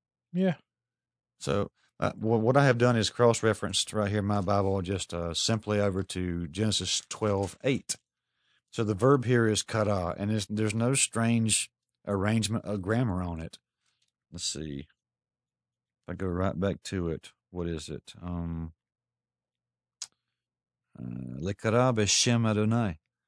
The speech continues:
Speaker 2: That's pretty much it. There's not really some odd connotation of them speaking really, really harshly of God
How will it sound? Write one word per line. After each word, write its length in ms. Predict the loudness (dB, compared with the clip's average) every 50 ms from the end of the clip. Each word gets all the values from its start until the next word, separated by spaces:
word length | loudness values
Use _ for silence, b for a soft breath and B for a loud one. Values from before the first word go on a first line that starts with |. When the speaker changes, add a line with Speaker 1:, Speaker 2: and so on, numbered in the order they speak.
| _ _ _ _ _ _ _ _ _ _ _ _ _ _ _ -18
Speaker 2:
That's 260 | -18 -18 -18 _ _ _ _
pretty 220 | -8 -2 0 0 2
much 300 | 2 2 2 2 0 0
it. 360 | 0 0 -2 -4 -6 -12 -16 -12 _
There's 280 | -6 -4 -4 -4 -2 -2
not 320 | 0 2 2 2 2 2
really 280 | 0 2 2 2 0 0
some 540 | 0 0 2 2 2 2 0 0 -2 -4 -6 _ _ _ _ _ _ _ _ _ _ _ _ _ _ _ _ _ _ _ _ _ _ _ _ 0
odd 280 | 2 2 2 0 -2
connotation 720 | -2 0 0 2 2 0 0 0 0 2 2 2 0 0 -2
of 360 | -2 -4 -6 -6 -10 -16 -20 _ _ _ _ _ _ _ _ _ _ _ _ _ _ _ _ _ _ _ _ _ _ _ _ _ _ _ _ _ _ _ _ _ _ _ -20 -16 -10
them 180 | -8 -6 -6
speaking 460 | -6 -6 -4 -4 -4 -2 -2 -4 -2 -2
really, 280 | -2 -2 -2 -2 -2
really 240 | -2 -2 -2 -4 -4
harshly 480 | -2 -2 -2 -2 -4 -6 -8 -8 -8 -6
of 180 | -6 -8 -6
God 420 | -4 -4 -2 -2 -2 -4 -6 -10